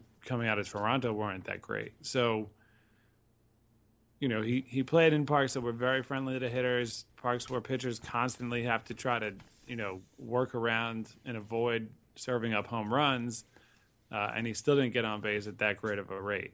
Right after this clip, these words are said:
So, yeah, the, it sort of, if you read or hear that,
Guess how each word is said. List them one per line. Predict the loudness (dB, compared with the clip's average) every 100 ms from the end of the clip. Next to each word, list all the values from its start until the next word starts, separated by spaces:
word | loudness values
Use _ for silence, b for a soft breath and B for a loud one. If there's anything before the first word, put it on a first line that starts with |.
| -14 -12
So, | -6 -2 0 -2 -4 -8 _ _ _ _ _ _ _ _ _ _ _ _ _ -20 _ _
yeah, | 0 2 2
the, | 0
it | -2 -6 -8 -8 4
sort | 6 6
of, | 4 -2 _ _ _ _
if | 0
you | 6 8
read | 8 8 6 2 -2
or | -2 0
hear | 2 2 4 2 0 b b b b b _ -2
that, | -2 -2